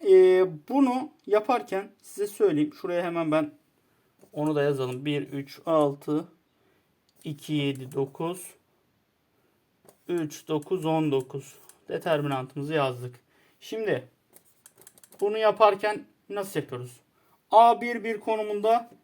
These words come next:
gene işaretli minörünü yazıyoruz. Eksi bir konum olarak yazıyoruz önce. Birinci satır, birinci sütun. Bir artı bir. Kapat.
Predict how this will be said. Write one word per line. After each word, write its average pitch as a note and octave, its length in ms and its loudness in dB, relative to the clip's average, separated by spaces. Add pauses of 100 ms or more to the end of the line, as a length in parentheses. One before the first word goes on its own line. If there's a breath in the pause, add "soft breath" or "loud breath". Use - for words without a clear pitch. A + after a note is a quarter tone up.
(140)
gene G#3+ 220 -4
işaretli G#3 500 2
minörünü G3 400 -2
yazıyoruz. F3+ 580 -2
Eksi F3+ 420 -4
bir E3+ 260 -4 (1120)
konum F3 300 2
olarak D3 400 4
yazıyoruz C3 380 -2
önce. C3 320 -4 (1700 soft breath)
Birinci F3 500 0
satır, G3+ 420 2 (160)
birinci F3 360 -2
sütun. C#3+ 440 -10 (340)
Bir F3+ 240 -4 (300)
artı D3 480 0
bir. C#3 240 -4 (1700 soft breath)
Kapat. E3 460 2